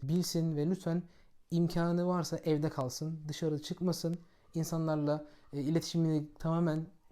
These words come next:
koparsın arkadaşlar. Telefondan görüşün, farklı şeyler yapın, ailenizle vakit geçirin, evde kalın olabildiğince. Çok uzattım. Hadi bakalım, görüşürüz. Umarım faydalı bir video olmuştur. Buradaki durumları size açıklayabilmişimdir. Şu anda Çin bu,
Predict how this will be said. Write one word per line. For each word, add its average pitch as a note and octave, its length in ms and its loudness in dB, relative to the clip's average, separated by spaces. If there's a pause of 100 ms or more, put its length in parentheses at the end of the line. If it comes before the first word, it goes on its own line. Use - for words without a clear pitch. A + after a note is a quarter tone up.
koparsın E3+ 480 0
arkadaşlar. D3 360 -2
Telefondan G3+ 520 -2
görüşün, E3+ 360 2
farklı F3 460 -4
şeyler F#3 240 2
yapın, F3 220 0
ailenizle F3 500 2
vakit E3 240 -2
geçirin, D3+ 440 -2 (460)
evde D#3+ 260 2
kalın D3+ 240 2
olabildiğince. C3+ 720 0 (240)
Çok F#3+ 160 4
uzattım. E3+ 420 0 (420)
Hadi E3 240 0
bakalım, D#3 380 0
görüşürüz. E3 540 2 (280)
Umarım E3 220 4
faydalı D#3+ 420 2
bir D#3 60 0
video D#3 240 2
olmuştur. D3+ 340 -2 (220)
Buradaki E3+ 460 0
durumları D#3 340 0
size D3 140 -6
açıklayabilmişimdir. D3 880 -2 (360)
Şu - 160 0
anda E3 220 2
Çin F3 340 0
bu, D3+ 340 0